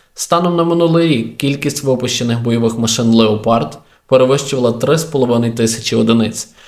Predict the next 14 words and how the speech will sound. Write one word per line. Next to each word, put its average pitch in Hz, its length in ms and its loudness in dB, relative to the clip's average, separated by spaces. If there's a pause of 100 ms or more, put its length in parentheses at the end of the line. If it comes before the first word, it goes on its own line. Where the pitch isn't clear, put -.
(140)
понад 131 300 0
дві 147 160 0
з 165 60 0
половиною 131 460 0
тисячі 107 400 -4
з 110 80 -4
яких 107 400 -8
досі 131 460 0
числяться 113 560 -6
в 110 60 -4
строю. 107 440 -2 (680)
Сьогодні 120 580 -4 (120)
танк 123 280 -10
Леопард 117 640 -2